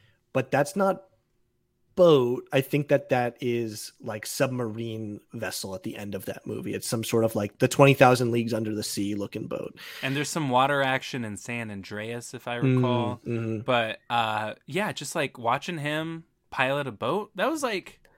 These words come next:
Speaker 2: something I didn't know I wanted.
Speaker 1: I don't like that he calls the boat, uh, "Buena Nina," good girl. I don't, I didn't like that he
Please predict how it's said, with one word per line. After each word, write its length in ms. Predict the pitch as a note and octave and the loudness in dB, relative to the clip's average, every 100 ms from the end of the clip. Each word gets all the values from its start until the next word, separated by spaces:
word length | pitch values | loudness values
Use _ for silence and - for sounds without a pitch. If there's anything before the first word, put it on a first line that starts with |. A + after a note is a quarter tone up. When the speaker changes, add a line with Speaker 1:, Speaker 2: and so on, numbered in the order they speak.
| _ _ _ _ | _ _ _ _
Speaker 2:
something 280 | - G3+ G3 | -4 -2 0
I 60 | C#3 | 0
didn't 240 | D3+ D#3 | 0 0
know 160 | C#3+ B2+ | 2 2
I 80 | |
wanted. 420 | G2 G2 C3+ - - _ _ | 0 -6 -8 -12 -20 _ _
Speaker 1:
I 120 | C#3+ | 6
don't 280 | C3 D3 F3+ | 10 10 10
like 160 | G3+ E3+ | 10 10
that 100 | C#3+ | 8
he 80 | B2 | 8
calls 320 | - B2+ B2+ | 4 4 4
the 80 | B2+ | 2
boat, 380 | A#2 G#2+ G#2+ _ C3 _ _ - - | 2 0 -2 _ -16 _ _ -8 -2
uh, 180 | A2 | -2
"Buena 720 | G2 A#2 A#2 B2+ A#2 A#2+ G#2+ | -2 -6 4 6 6 4 0
Nina," 560 | G2+ G#2 G#2+ G#2+ F#2 A#2 | -2 -4 -4 -4 -4 -4
good 260 | A2 C3+ A2+ | 4 4 6
girl. 380 | A2+ G#2 G2 | 0 2 2
I 100 | G2+ | 2
don't, 140 | A#2+ A#2+ | 2 2
I 80 | C3 | 0
didn't 460 | A#2 D3 D3 D3 | 4 8 8 8
like 260 | C3+ B2+ A2+ | 4 2 -2
that 80 | C#3 | -2
he 280 | C3+ - | -2 -4